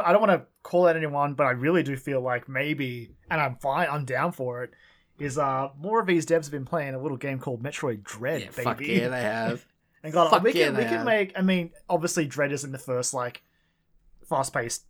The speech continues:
Speaker 1: pl-, side-scrolling, you know, sort of game like this, but some of it, some of the sequences in this game, I was like, "Oh man, I should play Dread again."
Speaker 2: I mean,
Speaker 1: I should just play Dread again.
Speaker 2: it's pretty
Speaker 1: And then I, but I will play this game. It looks sick.
Speaker 2: It's
Speaker 1: It
Speaker 2: also
Speaker 1: looks
Speaker 2: cool to
Speaker 1: great.
Speaker 2: s-
Speaker 1: Combat looks fun.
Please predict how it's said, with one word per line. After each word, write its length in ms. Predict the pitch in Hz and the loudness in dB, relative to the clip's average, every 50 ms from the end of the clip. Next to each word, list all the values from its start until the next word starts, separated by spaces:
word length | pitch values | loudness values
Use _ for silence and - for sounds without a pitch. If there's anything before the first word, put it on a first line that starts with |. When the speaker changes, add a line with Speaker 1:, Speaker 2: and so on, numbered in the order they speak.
| _ _ _ _ - | _ _ _ _ -4
Speaker 1:
pl-, 180 | - 151 - | -4 -4 -2
side-scrolling, 720 | - - 170 151 151 - - 151 135 127 127 123 123 123 - - - - | 0 2 2 2 2 0 0 0 0 2 0 -2 -4 -6 -10 -12 -10 -8
you 100 | 160 156 | -6 -6
know, 160 | 123 107 107 117 - - | -6 -8 -8 -8 -6 -6
sort 180 | - - 143 | -4 -2 -2
of 60 | 123 131 | -2 -2
game 120 | 127 123 | -4 -6
like 120 | 113 - | -6 -8
this, 200 | - 120 107 - | -10 -6 -6 -6
but 300 | - - 143 135 123 - - - - - - _ | -2 0 0 0 0 -2 -10 -20 -20 -20 -20 _
some 160 | - - 196 | -2 0 4
of 80 | 220 247 | 10 10
it, 120 | 247 - - | 10 10 10
some 120 | 226 247 | 4 4
of 60 | 302 | 4
the 60 | 311 | 2
sequences 500 | - - 285 277 277 285 247 - 233 185 | 2 2 0 0 0 -2 -2 -2 -2 0
in 80 | 208 196 | 2 2
this 120 | 196 185 | 2 2
game, 200 | - 185 185 185 | 2 4 4 8
I 40 | 180 | 8
was 140 | 170 160 151 | 8 8 8
like, 240 | 160 147 131 - - _ _ _ _ _ | 6 4 4 0 -4 _ _ _ _ _
"Oh 120 | - 123 113 | -16 -14 -12
man, 140 | 117 117 123 | -12 -10 -10
I 60 | 160 | -10
should 200 | 185 - - - | -10 -10 -12 -10
play 140 | - - 120 | -8 -8 -8
Dread 220 | - - 110 135 202 | -8 -8 -8 -6 -6
again." 380 | 202 - 104 95 98 110 113 - - - - - - _ _ _ _ _ _ _ _ _ _ _ _ _ _ _ _ | -6 -6 -8 -10 -10 -14 -14 -16 -18 -20 -20 -20 -20 _ _ _ _ _ _ _ _ _ _ _ _ _ _ _ _
Speaker 2:
I 80 | - 214 | 0 2
mean, 320 | 226 233 240 226 - - - _ _ _ _ _ | 4 4 2 0 -2 -6 -14 _ _ _ _ _
Speaker 1:
I 60 | - - | -10 -8
should 160 | - 285 - | -8 -8 -8
just 140 | 151 127 - | -10 -8 -2
play 140 | 156 180 | -2 -2
Dread 220 | - 131 147 196 262 | 0 0 0 0 0
again. 440 | 196 117 110 104 - 147 160 131 - _ | -2 -4 -8 -8 -6 -6 -6 -6 -2 _
Speaker 2:
it's 180 | 214 220 190 - | 0 0 0 0
pretty 240 | - - 226 226 202 | 0 4 6 8 8
Speaker 1:
And 100 | 196 214 | 8 8
then 80 | 208 | 6
I, 140 | 196 185 185 | 6 4 2
but 240 | 175 170 - 202 196 | 2 4 6 6 8
I 80 | 190 | 8
will 120 | 196 190 190 | 6 4 4
play 200 | - 202 175 160 | 4 4 4 4
this 140 | 139 131 - | 4 0 -4
game. 200 | 139 120 120 135 | -6 -8 -8 -8
It 80 | 143 | -10
looks 300 | 143 131 - - - - _ _ _ _ _ | -10 -10 -8 -10 -10 -12 _ _ _ _ _
sick. 500 | _ - - 208 202 196 196 - - - _ - | _ -6 0 2 2 2 0 -4 -12 -12 _ -6
Speaker 2:
It's 120 | 175 233 | 0 0
Speaker 1:
It 20 | |
Speaker 2:
also 120 | 233 214 226 | 2 4 4
Speaker 1:
looks 100 | 220 - | 2 4
Speaker 2:
cool 120 | - 196 185 | 4 4 6
to 60 | 160 | 6
Speaker 1:
great. 180 | 156 160 165 | 6 6 4
Speaker 2:
s- 80 | - - - - | 2 -2 -6 0
Speaker 1:
Combat 340 | 196 185 185 190 185 175 | 2 4 6 6 6 4
looks 160 | 175 165 - - | 2 -2 -2 0
fun. 500 | - 175 175 180 180 180 185 196 196 | 2 4 4 4 4 4 2 0 0